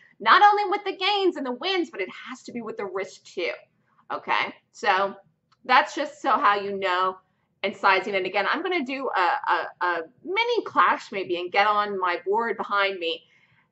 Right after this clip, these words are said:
uh, so you can see really some real life examples. But I just wanna do a quick lecture on that tonight.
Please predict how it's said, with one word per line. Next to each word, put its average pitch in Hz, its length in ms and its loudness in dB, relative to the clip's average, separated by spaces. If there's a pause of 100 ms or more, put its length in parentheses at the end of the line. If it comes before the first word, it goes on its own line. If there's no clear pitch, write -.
uh, 185 200 8
so 220 160 -4
you 233 100 -4
can 247 160 -2
see 277 200 -8
really 208 220 -4
some 196 200 -6
real 185 180 0
life 175 220 0
examples. 143 880 -8
But 127 280 -2
I 202 60 0
just 247 220 -6
wanna 262 140 -2
do - 120 -4
a 196 40 -2
quick - 280 -6
lecture 311 260 -4
on 285 100 -4
that 269 160 2
tonight. 320 320 0